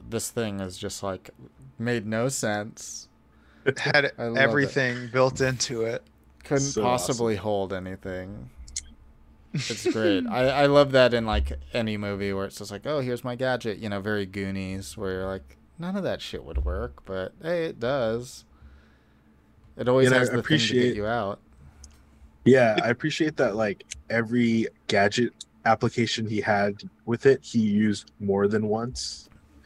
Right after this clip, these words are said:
Speaker 3: So
Speaker 1: <laughs>
Speaker 3: it wasn't just, like, a, a one-off bit with each one.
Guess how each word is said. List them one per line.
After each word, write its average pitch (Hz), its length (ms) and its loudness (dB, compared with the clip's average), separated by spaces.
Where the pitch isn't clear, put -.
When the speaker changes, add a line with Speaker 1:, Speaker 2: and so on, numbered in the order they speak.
Speaker 3:
So 117 220 6
Speaker 1:
<laughs> 110 40 4
Speaker 3:
it 104 60 2
wasn't 107 260 0
just, - 220 -2
like, 104 280 0
a, 104 140 2
a 98 80 0
one-off 98 460 0
bit 98 220 -4
with 95 120 -14
each 98 220 -10
one. 104 240 -8